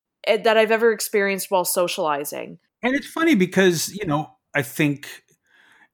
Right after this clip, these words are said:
Speaker 2: it is ingrained as a thing that you do. And I, you know, we've all done it. Even, even introverts like us have done it.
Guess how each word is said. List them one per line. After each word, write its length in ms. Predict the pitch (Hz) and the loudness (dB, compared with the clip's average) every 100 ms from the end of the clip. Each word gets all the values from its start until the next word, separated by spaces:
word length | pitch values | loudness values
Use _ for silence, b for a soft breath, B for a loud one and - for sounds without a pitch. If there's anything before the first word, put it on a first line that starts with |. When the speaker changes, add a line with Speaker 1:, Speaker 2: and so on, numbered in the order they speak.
| - | 2
Speaker 2:
it 160 | 180 180 | 6 8
is 240 | 175 165 | 8 6
ingrained 720 | 160 170 131 135 160 185 180 - | 4 0 0 2 2 2 0 2
as 200 | 156 143 | 2 2
a 80 | 139 | 0
thing 640 | - 143 139 131 123 127 117 | -2 -2 0 2 0 -2 -4
that 140 | 123 | -4
you 160 | 117 117 | -2 -2
do. 320 | 107 156 139 | 2 4 4
And 100 | 190 | 4
I, 60 | 208 | 2
you 280 | 151 185 | 2 4
know, 60 | 240 | 6
we've 180 | 202 196 | 6 6
all 200 | 233 156 | 4 4
done 180 | 208 170 | 4 2
it. 80 | - | 4
Even, 340 | 233 214 160 - | 4 4 0 2
even 560 | 233 233 196 156 151 _ 202 | 2 4 2 2 -4 _ 0
introverts 640 | 240 175 127 131 127 - | 0 0 0 0 -2 0
like 220 | 143 123 | -2 0
us 320 | 175 226 - - | 2 4 2 -2
have 180 | 143 | -4
done 220 | 120 165 135 | 0 2 2
it. 160 | 92 | -2